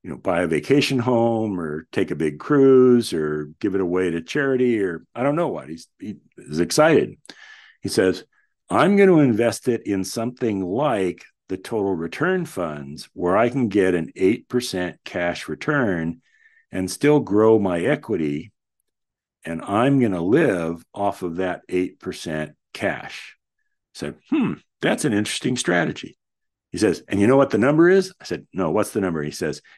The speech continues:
"It's fifty-two thousand eight hundred dollars a year." Now, obviously, that's eight percent of six hundred and sixty. So if all of these numbers are actually what ends up happening, that's what it is. For our sake, call it fifty grand a year.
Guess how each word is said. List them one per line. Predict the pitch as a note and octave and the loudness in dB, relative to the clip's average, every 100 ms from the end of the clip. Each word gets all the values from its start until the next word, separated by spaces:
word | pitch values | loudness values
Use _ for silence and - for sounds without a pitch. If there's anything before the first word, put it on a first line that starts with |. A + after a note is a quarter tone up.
| _ | _
"It's | G2 F#3+ | 2 2
fifty-two | - C3+ C3+ - C3+ - C3+ | 0 2 2 4 2 2 0
thousand | B2+ G2+ G2+ F#2 F2+ E2+ | 0 0 -2 -2 -6 -6
eight | - G2 | 0 2
hundred | G2 F#2+ F2 E2 | 2 -4 -4 -4
dollars | D#2 D2 C#2+ C#2+ | -6 -8 -10 -10
a | |
year." | C2+ B1+ - - _ _ _ _ _ _ _ - | -8 -8 -10 -16 _ _ _ _ _ _ _ -4
Now, | G#2+ - | -2 0
obviously, | A#2+ A#2 B2 A#2+ G2+ G2 | 4 6 6 8 6 4
that's | - A#2 A2+ - - | 2 2 2 -4 -2
eight | A2+ A#2 A#2+ | 2 4 2
percent | G#2+ - F#2 F2+ | -4 -2 -2 -2
of | E2+ D#2 | -4 -4
six | - F#2+ | -4 -2
hundred | G#2 F#2 F2 | -2 -2 -2
and | F2+ | -6
sixty. | - E2+ - E2 | -8 -12 -8 -6
So | D#2+ F2+ E2+ | -4 -2 -2
if | E2 | 2
all | F#2+ A2 | 4 4
of | F#2+ | 4
these | G2 F#2 | 0 0
numbers | F2 E2+ E2 E2 | -4 -6 -8 -8
are | D2+ - - | -12 -14 -4
actually | A2 G#2 - E2+ E2+ | -4 -2 -4 -4 -2
what | D#2+ D#2+ | -2 -2
ends | D#2 D#2 | -4 -6
up | D#2+ | -10
happening, | - D2 C#2+ D#2 C#2 C#2 | -10 -10 -10 -10 -10 -6
that's | D#2+ - | -8 -8
what | - C#2+ | -10 -10
it | - | -12
is. | - - _ _ _ _ _ _ _ _ _ _ - | -16 -18 _ _ _ _ _ _ _ _ _ _ 2
For | D#3 C#3+ C#3 | 4 6 4
our | C3 | 2
sake, | B2 G#2 F#2 - - | 2 2 2 -2 -6
call | - E3 | 0 2
it | - | 2
fifty | C3+ B2+ A2+ | 0 0 0
grand | G2 F#2+ E2+ | -2 -2 -4
a | D#2 | -6
year. | D#2 C2+ | -6 -8